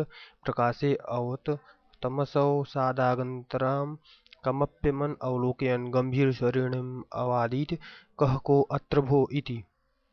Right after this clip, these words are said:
अथ क्षणानन्तरं पुनः स एव पादध्वनि निरश्रावीत भुजसाचमेव च,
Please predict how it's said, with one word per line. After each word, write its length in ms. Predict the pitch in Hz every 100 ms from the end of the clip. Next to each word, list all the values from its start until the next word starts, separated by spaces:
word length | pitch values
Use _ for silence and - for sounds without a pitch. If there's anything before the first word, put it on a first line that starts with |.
| _ _ _ _ _ _ _ _ _ - - _ _ _ _ _ - -
अथ 180 | 135 165
क्षणानन्तरं 800 | - 139 131 131 131 131 135 139
पुनः 340 | 139 131 151 - _ _ _
स 340 | - 135 139 -
एव 220 | 135 143
पादध्वनि 960 | 139 123 123 123 117 127 131 131 147 151
निरश्रावीत 840 | 131 131 - - 135 127 143 147
भुजसाचमेव 880 | 131 131 135 - 123 - 127 123 123
च, 160 | 147